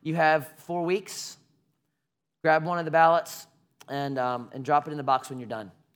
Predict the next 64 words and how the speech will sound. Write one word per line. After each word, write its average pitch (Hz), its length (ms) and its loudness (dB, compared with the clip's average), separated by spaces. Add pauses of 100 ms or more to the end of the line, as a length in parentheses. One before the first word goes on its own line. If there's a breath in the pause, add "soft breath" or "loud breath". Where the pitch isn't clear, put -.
uh, 104 180 -8
or 123 140 -6
mail 139 280 -2
it 135 60 -4
in, 135 220 -6
whatever. 123 300 -6
Pray 151 240 -2
about 151 260 2
it. 156 140 -2 (400 soft breath)
Um, 120 420 -4 (760)
but 139 100 -2
we 160 140 0
are 165 60 2
presenting 151 340 -2
these 147 160 -4
guys 143 260 2
to 135 80 -8
you. 143 160 -4 (180 loud breath)
And 170 120 -2
it's 190 180 -4
a 202 60 -10
significant 202 520 -6
thing 214 200 -8
because 151 240 -2
as 151 120 -2
shepherds, 185 480 -4
you're 151 80 -4
going 165 220 -4
to 147 60 -6
place 160 260 -4
yourself 160 300 -6
under 160 180 -2
their 156 140 -2
care 160 280 -4
and 147 120 -8
authority. 156 360 -4 (240 loud breath)
They're 139 120 -6
gonna 143 120 -6
pray 156 240 -2
for 170 140 -12
you. 175 260 -6 (320 soft breath)
Uh, 117 260 -4 (220)
they're 135 120 -8
gonna, 127 280 -4
uh, 113 240 -4 (140)
counsel 165 400 -2
you. 165 240 -4
They're 143 100 -6
gonna 131 280 -6
encourage 151 440 -4
you. 160 200 -4
They're 147 100 -2
go-, 139 180 -8
they're 143 120 -6
gonna 143 180 -8
be 143 100 -4
these 139 200 -6
guys 147 260 2
that 139 80 -8
we 135 100 -8
go 139 200 -6
to. 113 260 -12
And 107 100 -12
so, 123 280 -8